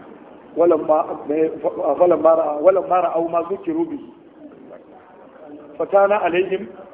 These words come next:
أبواب كل شيء." A yayin da suka ga abin da aka tunatar da su, Allah ce, sai muka buɗe musu kofar komai da suka kafirce ma Allah.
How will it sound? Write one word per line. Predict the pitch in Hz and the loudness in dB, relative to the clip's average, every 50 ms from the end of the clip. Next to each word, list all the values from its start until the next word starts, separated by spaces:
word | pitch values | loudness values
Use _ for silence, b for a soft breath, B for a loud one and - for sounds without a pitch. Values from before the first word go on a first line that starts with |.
| - | -4
أبواب | - 156 143 147 180 180 165 156 - - | -4 -2 0 0 0 0 0 -2 -4 -4
كل | 226 220 185 165 | -4 -2 -2 -6
شيء." | - - 160 139 120 - - - - - - - - - - - - _ - _ _ _ _ _ _ _ _ _ | -6 -8 -10 -10 -10 -14 -18 -20 -20 -20 -20 -20 -20 -20 -20 -20 -20 _ -20 _ _ _ _ _ _ _ _ _
A | - 160 | -6 -4
yayin | 160 165 160 160 202 233 214 | 0 0 0 0 0 -2 -4
da | 202 | -4
suka | 175 - 208 185 | -4 -2 -2 -2
ga | - 240 - | -2 0 -2
abin | 165 165 185 180 | -2 -4 -2 -2
da | 175 170 | 0 -2
aka | 170 170 160 | -2 -2 -6
tunatar | - 185 175 170 170 190 - | -4 -4 -4 -2 -2 -4 -4
da | - 147 | -4 -6
su, | - - - | -8 -6 -4
Allah | 180 180 170 - | -2 -2 -2 -2
ce, | - 170 - 175 | -4 -4 0 2
sai | 208 214 | 2 2
muka | 214 196 190 | 2 0 -2
buɗe | 165 170 196 185 180 175 | -2 0 2 4 4 4
musu | 180 180 - - - | 4 0 -4 2 4
kofar | 208 196 - 165 143 - | 4 4 4 2 -2 0
komai | - 240 262 233 214 - - - - - - - - - - - - - - - - - - - - - | 2 2 2 2 2 -2 -2 -6 -14 -16 -20 -20 -20 -20 -20 -20 -20 -20 -20 -20 -20 -20 -20 -16 -12 -4
da | 160 | -2
suka | 196 185 | -2 2
kafirce | - 175 185 165 151 - 180 175 | 4 2 2 2 2 0 0 0
ma | 160 165 | 2 0
Allah. | 151 147 139 120 | -2 -2 -2 -4